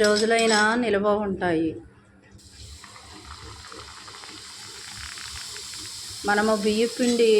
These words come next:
మిల్లులో పట్టించుకొచ్చి తడి బియ్యం పిండితో చేసే కన్నా అతి ఈజీ పద్ధతిలో ఈ విధంగా అరిసెలు చేసుకుంటే మనకి చాలా బెనిఫిట్.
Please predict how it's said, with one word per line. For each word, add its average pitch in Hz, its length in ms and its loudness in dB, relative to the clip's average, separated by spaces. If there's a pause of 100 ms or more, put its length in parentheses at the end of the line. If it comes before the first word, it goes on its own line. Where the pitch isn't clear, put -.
(480)
మిల్లులో 208 420 4
పట్టించుకొచ్చి 208 760 0
తడి 190 280 2
బియ్యం 220 300 4
పిండితో 208 320 2 (120)
చేసే 190 260 0
కన్నా 202 380 2 (960)
అతి 208 180 2 (120)
ఈజీ 220 200 2 (120)
పద్ధతిలో 220 460 2 (180)
ఈ 208 120 0
విధంగా 214 400 4 (100)
అరిసెలు 214 420 2
చేసుకుంటే 208 520 0 (1080)
మనకి 202 420 0
చాలా 196 400 4 (440)
బెనిఫిట్. 196 540 2